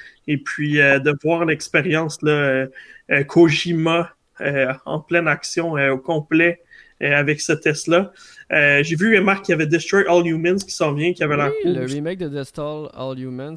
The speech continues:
Speaker 2: qui est un de mes jeux, euh, d'enfance, on va se le dire, là. J'ai, j'ai joué à ça sur la première Xbox trois cent soixante. C'est un jeu que j'attends quand même. J'ai eu la chance de tester la démo. J'ai une vidéo sur ma chaîne perso, euh, de la vidéo. Ben, j'ai eu la chance de le tester. Tu sais, quand il y avait le Steam Game Festival,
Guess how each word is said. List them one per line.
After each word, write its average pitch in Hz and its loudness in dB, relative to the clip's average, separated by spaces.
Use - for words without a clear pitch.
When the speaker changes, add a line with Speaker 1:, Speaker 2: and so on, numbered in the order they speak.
Speaker 2:
qui 120 -16
est - -14
un 127 -12
de 127 -12
mes 120 -12
jeux, 123 -14
euh, 117 -12
d'enfance, 131 -14
on 120 -16
va 117 -18
se 110 -20
le 110 -18
dire, 131 -16
là. 156 -18
J'ai, 110 -20
j'ai 117 -18
joué 120 -16
à - -18
ça 143 -20
sur 113 -20
la 107 -16
première 143 -14
Xbox 117 -20
trois 110 -20
cent 113 -20
soixante. 180 -20
C'est 139 -12
un 143 -6
jeu 185 -10
que 226 -12
j'attends 214 -8
quand 160 -8
même. 370 -10
J'ai 175 -10
eu 160 -8
la 160 -8
chance 196 -12
de 170 -12
tester 151 -14
la 151 -12
démo. 143 -12
J'ai 143 -14
une 123 -12
vidéo 131 -12
sur 147 -16
ma 123 -12
chaîne 123 -14
perso, 127 -16
euh, 78 -16
de 123 -12
la 120 -8
vidéo. 117 -12
Ben, 117 -14
j'ai 117 -14
eu 117 -12
la 117 -10
chance 131 -14
de 120 -14
le 110 -14
tester. - -20
Tu - -20
sais, - -20
quand 156 -14
il 139 -10
y 127 -8
avait 123 -8
le 110 -8
Steam 139 -12
Game 135 -8
Festival, 180 -12